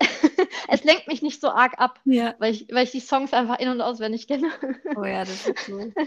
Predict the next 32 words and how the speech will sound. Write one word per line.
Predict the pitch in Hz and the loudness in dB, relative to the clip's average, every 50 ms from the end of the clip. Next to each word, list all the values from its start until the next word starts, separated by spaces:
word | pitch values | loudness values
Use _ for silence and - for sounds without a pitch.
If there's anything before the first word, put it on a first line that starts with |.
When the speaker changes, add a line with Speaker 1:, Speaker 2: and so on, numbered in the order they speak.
| - _ _ - - | -6 _ _ -4 2
Speaker 1:
<laughs> | 277 240 220 285 285 - - 277 247 - 294 285 - 254 - _ _ | 2 4 6 6 4 4 4 2 2 0 -2 -8 -8 -10 -10 _ _
Ja, | - 247 285 311 320 302 | -2 4 6 6 6 6
und | 285 254 | 4 2
wenn | 254 254 254 254 | 0 0 0 0
jemand | 269 277 277 285 277 254 | 0 0 0 0 0 0
dann | 277 262 262 | 0 0 0
aus | 247 220 262 254 - | 0 -2 -2 -4 -4
Spaß | - - - 247 254 269 262 - 269 | -8 -4 0 0 0 0 0 -4 -8
mal | 262 254 254 247 240 | -6 -6 -4 -6 -4
so | 233 247 | -4 -4
neunziger | 240 240 240 247 254 269 254 - 254 247 233 | -4 -2 -2 -2 -4 -4 -6 -6 -4 -2 -2
Jahre | 240 254 294 330 294 262 220 | 0 2 2 2 2 0 -2
Musik | 220 208 185 208 202 - - | -2 -2 -4 -6 -8 -6 -4
ran, | 208 214 214 - _ _ _ - | -4 -4 -4 -6 _ _ _ -14
reinwirft | 202 - 190 202 202 214 208 214 214 _ _ - 202 196 208 226 220 247 311 - - - - | -10 -4 -2 0 0 0 -2 -6 -8 _ _ -20 -14 -8 -2 -2 0 -2 -2 -6 -12 -18 -14
in | - - 233 | -8 -6 -4
den | 240 226 220 202 | -4 -4 -2 0
Speaker 2:
Mhm. | 208 202 214 | 0 0 0
Speaker 1:
Raum | 226 240 302 359 392 _ _ - - | 0 -2 -6 -10 -14 _ _ -18 -12
und | - 247 233 | -10 -6 -4
dann | 240 233 247 247 | -4 -4 -4 -4
läuft | 240 233 240 240 247 | -4 -4 -4 -6 -8
auf | 240 233 | -8 -8
einmal | 226 226 226 226 220 | -6 -6 -6 -8 -8
Blümchen, | 208 240 269 320 311 - - 240 247 277 285 _ _ _ _ _ _ _ _ _ _ - | -6 -6 -6 -6 -6 -8 -8 -6 -6 -6 -10 _ _ _ _ _ _ _ _ _ _ 4
Speaker 2:
<laughs> | 277 311 - 480 - - - - | 4 4 4 2 -8 -10 -10 -8
Speaker 1:
ist, | 349 - - - - - | -8 -8 -8 -10 -4 -4
ist | 403 - - 480 | -4 -2 0 0
mal | 330 311 285 277 | 2 4 4 4
lustig, | 277 415 453 - _ - 262 269 330 427 480 427 320 - - | 2 0 -2 -2 _ -2 0 2 2 4 4 2 0 2 4
aber | 247 285 285 269 277 262 240 | 4 6 6 6 6 4 2
<laughs> | - 381 - - - 269 - - - 339 269 - 233 226 - - 508 - - - | 0 0 -2 0 -2 -2 -2 -2 -6 -6 -4 -2 -4 -4 -2 -2 -6 -6 -6 -4